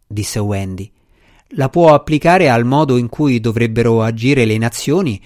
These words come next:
come al modo in cui dovrebbero agire gli individui. Voglio dire, noi assegniamo ai bambini compiti da svolgere a casa,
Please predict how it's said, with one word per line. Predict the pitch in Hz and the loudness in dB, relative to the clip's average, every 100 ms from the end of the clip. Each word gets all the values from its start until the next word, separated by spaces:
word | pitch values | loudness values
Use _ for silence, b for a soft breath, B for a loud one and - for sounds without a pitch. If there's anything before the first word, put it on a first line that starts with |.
| B B | B B
come | - 180 175 | -2 0 2
al | 170 | 2
modo | 175 233 190 | 0 0 0
in | 147 | -2
cui | - 202 147 | -2 0 2
dovrebbero | 123 120 131 120 127 143 | 2 2 2 2 0 0
agire | 165 208 233 196 | 0 -2 -2 0
gli | 190 | -2
individui. | 208 226 277 190 92 82 _ _ _ _ _ _ _ _ _ _ _ _ | -2 -2 0 -2 -6 -10 _ _ _ _ _ _ _ _ _ _ _ _
Voglio | 107 104 123 123 120 | -12 -2 0 2 2
dire, | 117 113 113 - _ | 0 0 -2 -8 _
noi | - 143 185 214 113 | -6 -4 0 0 0
assegniamo | 104 - 160 147 120 104 104 | -2 -2 -2 -2 -2 -2 -2
ai | 110 120 | -2 -2
bambini | 135 151 196 240 147 117 - | -2 -2 0 0 -2 -6 -4
compiti | 156 170 139 127 | -2 -2 -4 -4
da | 117 117 | -2 -2
svolgere | 107 143 131 117 120 | 0 0 2 0 -2
a | |
casa, | 117 233 131 - 98 | -2 -2 -2 -2 -8